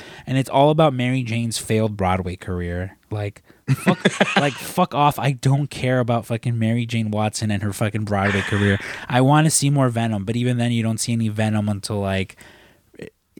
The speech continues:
Speaker 1: you know, and it was just, it
Speaker 2: Yeah.
Speaker 1: was, it was a clusterfuck. And I get it. Sam Raimi kinda got fucked by Sony 'cause they were, like, forcing him to do all this stuff, you know, whatever. That's in the past. Um, now, though, um, and, and then with the Andrew Garfield ones,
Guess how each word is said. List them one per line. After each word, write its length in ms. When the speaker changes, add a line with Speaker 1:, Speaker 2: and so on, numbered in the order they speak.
Speaker 1:
you 180
know, 80
and 300
it 160
was 160
just, 220
it 100
Speaker 2:
Yeah. 160
Speaker 1:
was, 120
it 60
was 160
a 40
clusterfuck. 560
And 280
I 80
get 160
it. 160
Sam 260
Raimi 300
kinda 180
got 160
fucked 300
by 100
Sony 420
'cause 120
they 120
were, 140
like, 220
forcing 460
him 100
to 60
do 180
all 120
this 140
stuff, 380
you 80
know, 200
whatever. 200
That's 360
in 60
the 80
past. 460
Um, 400
now, 340
though, 460
um, 600
and, 120
and 380
then 80
with 120
the 100
Andrew 300
Garfield 480
ones, 300